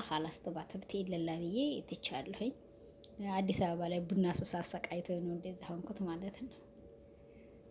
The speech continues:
ታተገኘ አንድ ስኒ እጠጣለሁ። አሁን ታልተገኘም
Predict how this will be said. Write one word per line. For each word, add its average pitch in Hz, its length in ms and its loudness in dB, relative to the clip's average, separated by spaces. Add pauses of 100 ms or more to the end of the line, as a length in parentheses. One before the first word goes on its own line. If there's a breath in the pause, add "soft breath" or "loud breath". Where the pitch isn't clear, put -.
ታተገኘ 285 520 4 (580)
አንድ 175 220 4
ስኒ 175 200 0
እጠጣለሁ። 170 520 -2
አሁን 190 280 -2
ታልተገኘም 175 640 -2